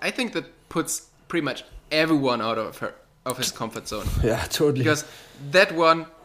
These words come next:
Speaker 1: is so crazy. And do you plan to, to show up there and, and, and compete at, in that race?
Speaker 2: Well, first of all, um, if anyone from Hardline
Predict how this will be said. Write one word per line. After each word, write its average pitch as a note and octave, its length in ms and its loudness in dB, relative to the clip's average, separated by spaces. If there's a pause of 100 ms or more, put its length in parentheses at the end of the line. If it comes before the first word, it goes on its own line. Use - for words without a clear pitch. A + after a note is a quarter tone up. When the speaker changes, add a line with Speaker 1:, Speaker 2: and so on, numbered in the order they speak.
(120)
Speaker 1:
is D3+ 380 -2
so - 360 2
crazy. D3 680 -2 (500)
And E3 300 0 (840)
do F3 140 2
you A#3+ 120 0
plan G#3+ 360 0
to, G3 320 -4
to F#3 160 -10
show G3+ 300 -2
up A#3 180 -6
there A3+ 300 0
and, F#3 320 -6
and, E3+ 280 -10
and E3+ 280 -10
compete C4+ 380 -6
at, D3 100 -6 (100)
in C#3+ 120 -6
that B2+ 180 -6 (160)
race? A#2 400 -4 (1120)
Speaker 2:
Well, F#3 480 6 (240)
first F#3 340 2
of F3+ 140 2
all, E3+ 400 10
um, C#3 380 6 (140)
if - 340 -10
anyone C#3 400 0
from C#3 180 -6
Hardline C3+ 600 2